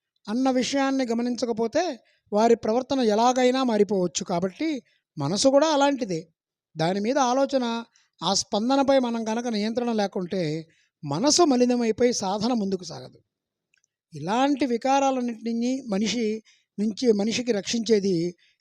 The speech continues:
ఈ నామం విమల అమ్మవారు. ఏ విధమైన మలినాలు అంటనిది, ఏ విధమైనటువంటి మలిన భావాలు లేనటువంటిది అని ఈ నామానికి అర్థాలుగా చెప్పుకోవచ్చు.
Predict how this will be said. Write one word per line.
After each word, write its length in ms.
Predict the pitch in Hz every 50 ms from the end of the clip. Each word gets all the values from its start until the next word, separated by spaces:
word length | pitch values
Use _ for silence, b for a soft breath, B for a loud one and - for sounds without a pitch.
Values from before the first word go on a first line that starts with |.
| _ -
ఈ 140 | 180 180 170
నామం 480 | 170 165 175 196 208 196 170 160 170 - _ _ _ _ _ _ -
విమల 540 | 147 147 165 190 208 214 180 165 156 151 143 _ _ _ _ -
అమ్మవారు. 460 | 156 156 175 175 170 147 127 120 - - _ _ _ _ _ _ _ _ _ _ _ _ _ _ _ _ _ -
ఏ 160 | 165 160 185 190
విధమైన 420 | 196 190 180 196 196 196 196 196
మలినాలు 440 | 190 180 180 190 202 208 214 214 214
అంటనిది, 560 | 208 185 190 190 220 220 220 226 247 262 - _ _ _ _ _ _ _ _ _ -
ఏ 180 | 175 196 240 254
విధమైనటువంటి 680 | 254 254 262 262 262 262 262 262 247 254 254 247 247
మలిన 340 | 220 190 180 202 240 254 277
భావాలు 480 | 240 202 247 262 262 262 262 262 262 247
లేనటువంటిది 720 | 214 196 202 233 262 277 269 277 269 262 247 254 262 262
అని 260 | 247 240 254 254 240
ఈ 40 | 226
నామానికి 380 | 214 208 214 226 233 233 214 208
అర్థాలుగా 340 | 196 175 196 220 226 214
చెప్పుకోవచ్చు. 880 | 220 208 208 190 - 208 226 233 247 247 247 - 247 196 156 160 160